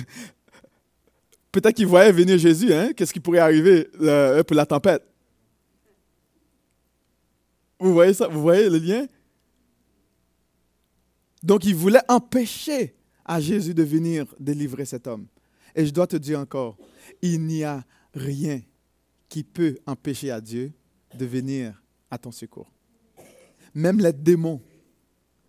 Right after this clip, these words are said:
les démons, les situations de la vie ne pourront jamais empêcher à Jésus de venir à ton secours.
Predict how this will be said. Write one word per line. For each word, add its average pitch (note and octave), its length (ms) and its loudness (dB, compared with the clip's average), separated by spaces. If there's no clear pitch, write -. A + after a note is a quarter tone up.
les D3+ 140 -2
démons, D3+ 440 -2
les C#3+ 100 -2
situations E3+ 540 -4
de D#3+ 100 -8
la C#3+ 120 -4
vie C#3+ 200 -10
ne C#3+ 120 -8
pourront C#3 280 -8
jamais D3 800 -6
empêcher C#3 560 -10
à B2+ 80 -10
Jésus B2 460 -12
de C3+ 140 -8
venir C3 600 -8
à B2+ 120 -12
ton C3+ 160 -12
secours. B2+ 480 -14